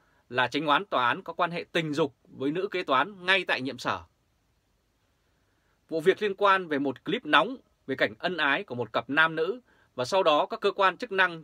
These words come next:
nhanh chóng vào cuộc. Cặp đôi trong clip được xác định là chánh án của tòa án huyện Minh Hóa và nữ kế toán của tòa án này. Để gần lại các bạn thấy rất rõ hình ảnh của khu tòa án được sơn màu vàng với những hàng cây và đằng trước là khu biển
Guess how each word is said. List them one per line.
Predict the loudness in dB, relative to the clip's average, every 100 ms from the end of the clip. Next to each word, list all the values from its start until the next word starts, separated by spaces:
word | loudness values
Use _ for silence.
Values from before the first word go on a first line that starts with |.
| -8
nhanh | -6 -2
chóng | 0 0 0
vào | -4
cuộc. | -2 -6 _ _ _ _ _ _ _ _ _ _ _ _ -4
Cặp | -4 2
đôi | 4 4
trong | 4 -4
clip | -2 -2 -2
được | -6
xác | -4 -2
định | -2 _ _ _ _
là | -6 -6
chánh | -6 -6 -2
án | -2 -2
của | -6
tòa | -4
án | -4
huyện | -4 -8 -8
Minh | -8 -6
Hóa | -2 0 0 -4 _ _ -6
và | -4
nữ | 0 -2
kế | 0 0
toán | 2 2 0
của | -6 -6
tòa | -4 -4
án | 2
này. | 2 0 _ _ _ _ _ -10
Để | -4
gần | -2
lại | 0 -2
các | -2
bạn | -4 -4
thấy | -4
rất | -2 2
rõ | 2 2
hình | 0 2
ảnh | 2 0 -14 _ _
của | -8 -6
khu | 0 0 0
tòa | 0 0 0
án | -2 -6 -12
được | -4
sơn | -2 0
màu | 2
vàng | 4 4 0 -16 _ _ -8
với | -6
những | 0
hàng | 0 4
cây | 2 2 -2 _
và | -4
đằng | -4
trước | 2 2 2 _ _ _
là | 0 0 0
khu | -4 -4
biển | 0 -2